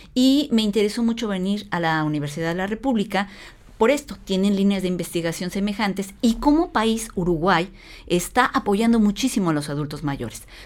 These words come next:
con sus legislaciones, con los servicios, inclusive ahora que he estado viendo mucho televisión o canales de, de Uruguay,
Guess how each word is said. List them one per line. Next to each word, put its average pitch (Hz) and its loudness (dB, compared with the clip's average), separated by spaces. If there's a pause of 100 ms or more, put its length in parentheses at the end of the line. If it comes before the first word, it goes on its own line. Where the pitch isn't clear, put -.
con 185 2
sus 208 -4
legislaciones, 185 -2
con 196 -2
los 196 0
servicios, 180 -4
inclusive 165 -4
ahora 165 -2
que 165 -10
he - -8
estado 165 -4 (260)
viendo 170 -2
mucho 170 -4
televisión 151 -4 (300)
o 156 -6
canales 160 -2 (240)
de, 151 -2
de 170 0
Uruguay, 196 4